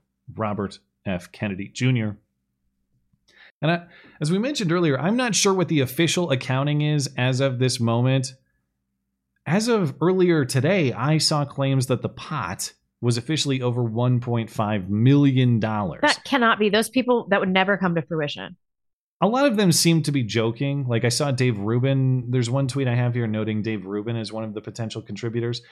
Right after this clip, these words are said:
Speaker 1: But then I looked at his tweets, and he seems to be joking. Uh, let me find the tweet. Where's the tweet here? Anyway, it's not, it's not really that important. But yeah, he was like, "I'll donate a hundred thousand dollars to, for Peter Hotez to fight Anthony Fauci f-,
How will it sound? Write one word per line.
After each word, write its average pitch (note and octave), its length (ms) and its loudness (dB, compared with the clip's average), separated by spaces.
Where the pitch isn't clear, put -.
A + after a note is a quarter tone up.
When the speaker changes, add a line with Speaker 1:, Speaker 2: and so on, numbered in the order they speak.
Speaker 1:
But C3 100 -4
then A3 120 -2
I A#3+ 60 -2
looked G#3 220 -4
at F#3+ 60 0
his B2 160 -2
tweets, A3+ 400 -4
and C3+ 220 0
he F#3 180 -4
seems G3 440 0
to D3 100 -2
be B2+ 600 0
joking. A#2 640 -2
Uh, G#2+ 80 -2
let A2 100 -2
me A#2 100 0
find A2 220 -4
the F2 40 -6
tweet. A#2+ 420 -10
Where's F#2+ 220 -10
the E2+ 60 -12
tweet C#2 340 -18
here? - 340 -20
Anyway, C3+ 220 4
it's B2 100 2
not, C3+ 160 -2
it's C#3 120 0
not C#3 160 0
really A2+ 220 2
that E2+ 180 -4
important. G2 320 -6
But F3+ 80 0
yeah, F#3 100 4
he C#3+ 100 6
was C#3+ 120 2
like, C#3+ 160 2
"I'll D#3 160 2
donate E3+ 260 6
a C3+ 40 6
hundred D#3+ 220 6
thousand C#3+ 280 4
dollars C3+ 300 4
to, B2+ 100 -4
for C3 100 -2
Peter D3 300 4
Hotez C3+ 360 2
to A#2+ 100 0
fight D#3 360 0
Anthony C#3 320 2
Fauci B2+ 460 0
f-, - 80 -20